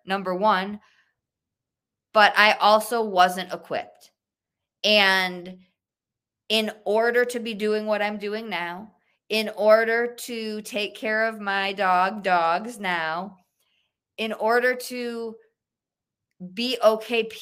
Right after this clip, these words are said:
period, for a friend, for my nieces, for the world,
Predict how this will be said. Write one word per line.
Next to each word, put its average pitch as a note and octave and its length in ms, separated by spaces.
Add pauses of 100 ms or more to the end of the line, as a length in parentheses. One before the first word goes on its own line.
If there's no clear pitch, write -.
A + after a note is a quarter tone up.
period, G#3+ 560
for A3 300 (640)
a G3+ 140
friend, A3+ 680
for A#3 180
my F3+ 280
nieces, A3 800
for A#3 260
the G3+ 160
world, F3+ 960